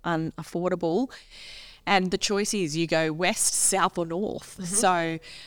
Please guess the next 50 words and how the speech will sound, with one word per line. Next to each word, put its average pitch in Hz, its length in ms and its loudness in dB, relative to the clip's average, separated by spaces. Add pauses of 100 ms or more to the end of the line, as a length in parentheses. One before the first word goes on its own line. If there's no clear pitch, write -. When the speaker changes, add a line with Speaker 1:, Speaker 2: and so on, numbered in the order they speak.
(320)
Speaker 1:
for 196 80 4
many 190 260 4
people, 165 400 0
north 165 320 -4
is 165 140 -2
a 160 40 -2
better 160 200 0
option, 156 540 -2
warmer 175 260 0
weather, 160 540 0 (240)
et 165 120 -8
cetera. 202 140 2
Speaker 2:
Lifestyle, 180 500 2
Speaker 1:
Lifestyle, 202 520 2
Speaker 2:
beaches. - 120 -2
Speaker 1:
all 220 200 2
of 202 80 -2
that. - 140 -2
Speaker 2:
But 277 100 4
what 285 120 4
do 311 120 2
even, 233 260 2
even 262 260 0
our 220 140 2
investors 185 540 -2
that - 100 -4
we 190 100 -2
work 175 300 -4
with 175 160 -2
say, 175 320 2
"I 190 160 2
want 185 340 0 (180)
to 196 100 -4
be 190 100 2
on 175 80 2
the 170 100 -2
coast 185 380 -2
because 185 220 -2
it's - 80 0
still 185 220 2
connected 185 460 -4
to 190 80 -2
Sydney." 180 520 -2 (240)
So - 160 0
whether 220 180 0
you're 233 240 2
an 190 80 -2
owner-occupier, 190 1040 -2
a - 80 -6
weekender, 196 800 0